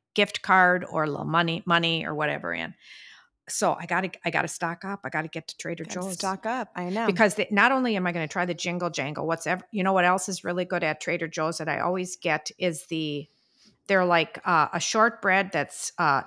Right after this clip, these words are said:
Speaker 1: chocolate covered shortbread cookies. I forgot the
Speaker 2: Mm-hmm.
Speaker 1: name of it, though. It's in a box, and then it's got sprinkles on it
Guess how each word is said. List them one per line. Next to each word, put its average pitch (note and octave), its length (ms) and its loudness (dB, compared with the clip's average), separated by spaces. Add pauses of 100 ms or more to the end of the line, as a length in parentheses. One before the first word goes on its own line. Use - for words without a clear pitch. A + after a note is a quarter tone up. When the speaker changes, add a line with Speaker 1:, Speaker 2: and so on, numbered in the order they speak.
Speaker 1:
chocolate F#3+ 380 2
covered E3+ 240 -4
shortbread F#3 560 -2
cookies. F#3 400 -6
I D#3+ 60 -10
forgot F#3+ 340 -4
the F3+ 60 -4
Speaker 2:
Mm-hmm. F3 100 -2
Speaker 1:
name G#3 220 -4
of C3+ 100 -10
it, C3 160 -12
though. - 240 -10 (560)
It's F3+ 180 -4
in E3+ 120 -2
a D#3 60 -4
box, C#3+ 600 -2 (240)
and F3 140 0
then F3 80 2
it's F3 100 -2
got D#3+ 160 0
sprinkles G3 460 -2
on F#3+ 180 0
it G#3 240 -8